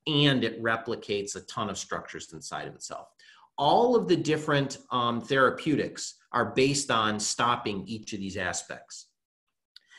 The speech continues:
If you can do a protein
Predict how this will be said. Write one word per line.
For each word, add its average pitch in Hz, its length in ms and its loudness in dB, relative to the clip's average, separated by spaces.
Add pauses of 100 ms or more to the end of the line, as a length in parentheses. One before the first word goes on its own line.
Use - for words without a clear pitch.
(100)
If 127 160 0
you 180 180 6
can 185 220 2
do 160 540 8 (240)
a 131 460 6
protein 131 760 2